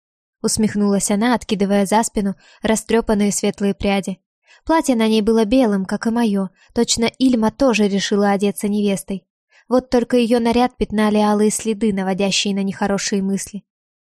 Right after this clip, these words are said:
«Я прятала лицо на перу, но ты в мою сторону даже не посмотрела.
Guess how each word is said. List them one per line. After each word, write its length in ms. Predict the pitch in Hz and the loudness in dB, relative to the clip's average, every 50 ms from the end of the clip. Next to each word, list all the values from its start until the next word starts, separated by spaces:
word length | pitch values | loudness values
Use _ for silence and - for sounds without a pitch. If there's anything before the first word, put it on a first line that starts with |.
| _ _ _ _ _ _ _ _ _ _ _ _ _ | _ _ _ _ _ _ _ _ _ _ _ _ _
«Я 220 | - 320 339 330 320 | 0 2 2 2 2
прятала 420 | - 302 294 277 - 269 262 262 | 2 0 0 2 2 2 2 2
лицо 420 | 240 262 262 262 - - 277 269 | 4 2 0 0 0 0 0 2
на 120 | 247 240 226 | 2 0 -2
перу, 380 | - 254 262 262 277 269 247 | 0 2 2 4 4 2 2
но 280 | 214 214 220 220 220 - - - - - | 2 2 0 0 -2 -4 -8 -20 -20 -4
ты 180 | - 302 330 349 | 0 2 2 4
в 40 | 370 | 4
мою 220 | 392 381 370 359 | 4 4 2 2
сторону 480 | - - - 247 233 233 240 240 247 233 | 0 0 -2 0 2 2 2 2 2 0
даже 280 | 220 226 226 220 240 | 2 2 2 2 0
не 100 | 240 247 | -2 -2
посмотрела. 720 | 247 233 - - - 208 202 - - 202 202 196 202 196 | -2 -2 -4 -2 -2 -4 -4 -2 -2 -2 -2 -2 -4 -6